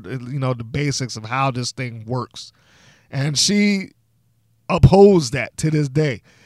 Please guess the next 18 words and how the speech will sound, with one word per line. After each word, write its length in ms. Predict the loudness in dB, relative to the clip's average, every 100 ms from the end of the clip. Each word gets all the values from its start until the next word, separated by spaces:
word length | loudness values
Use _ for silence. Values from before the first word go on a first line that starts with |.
| _ _ _ _
Uh, 380 | 0 2 2 0
now, 340 | -2 0 0
bear 440 | -2 0 2 4 2
in 80 | 4
mind, 280 | 4 6
if 100 | 4
you're 60 | 0
gonna 200 | 2 2
go 140 | 4
back 200 | 6 6
and 140 | 6 0
watch 260 | 2 2
that, 160 | 2 0
just 220 | -2 -4
get 220 | -2 4
past 460 | 4 4 2 2 0
the, 220 | -4 -6 -6 -10
the, 260 | -6 -6